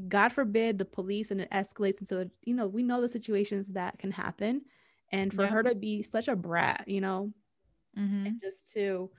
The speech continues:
Speaker 1: to walk through the world with this privilege that just makes her think, like, "I can accuse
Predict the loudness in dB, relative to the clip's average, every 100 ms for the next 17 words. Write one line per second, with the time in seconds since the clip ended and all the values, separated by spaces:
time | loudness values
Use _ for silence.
0 | _ _ _ 2 4 6 6 4 2 2
1 | 4 4 4 4 4 0 -2 -2 0 2
2 | 0 -2 -4 -4 -4 -4 -4 -4 -4 -4
3 | -6 -8 -20 -20 _ -6 -4 -4 -6 -4
4 | -6